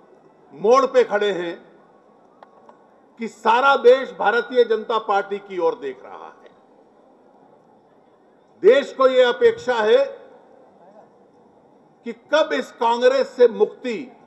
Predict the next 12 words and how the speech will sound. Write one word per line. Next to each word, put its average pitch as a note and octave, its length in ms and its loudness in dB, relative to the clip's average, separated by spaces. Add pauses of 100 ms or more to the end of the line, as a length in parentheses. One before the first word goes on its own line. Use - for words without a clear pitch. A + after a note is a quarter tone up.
(1400)
हम B3+ 160 -2
लोगों B3+ 280 6
को A#3 140 0
मिलेगी F#3 520 -6 (1500)
और A3 140 -4
कांग्रेस B3 600 -2
से C4 120 2
मुक्ति A#3 380 -2
दिलवाने A#3 500 2
का A#3 160 -2
वो A3 180 6
काम A3 400 -2